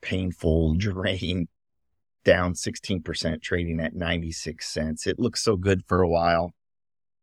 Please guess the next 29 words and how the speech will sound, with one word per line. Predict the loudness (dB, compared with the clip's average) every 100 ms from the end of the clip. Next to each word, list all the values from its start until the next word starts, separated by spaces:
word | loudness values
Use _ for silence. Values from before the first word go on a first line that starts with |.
| _ _ -8
and, | -4 -2 -2 -4 -6
uh, | -6 -6 _
I'm | -2
not | 2 2
sure | 2 4
what's | 4 2
going | 2 2 2
on | 0 0 0
there, | 0 0 -2 _ _ _ _ _ -16
uh, | -2
but | 2 2
one | 4 4
of | 6
the | 4
projects | 4 4 2 -2
that | -4
I'm | -2
in | -2 -2
on | -2 -4 -4 -4 -4 -8 -8
Matic | -2 4 6 6 4 -2 _ _ _ _ _ _ _ _ _ _
is | -4 2 4 6 4 2 -2 -6 _ _ _ _ _ _ 2
connected | 6 8 6 0
to | 0
the | 0
project | 2 2 2 0 0
that |
I'm | -2 -2
just | -4 -4
gonna, | -6